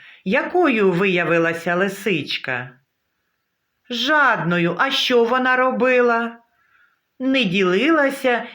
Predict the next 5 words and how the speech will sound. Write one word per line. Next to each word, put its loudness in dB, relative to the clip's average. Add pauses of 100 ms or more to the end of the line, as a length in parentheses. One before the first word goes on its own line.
(100)
ні 0
іграшками, -2
ні 0
гостинцями. -4 (680)
Отже, 0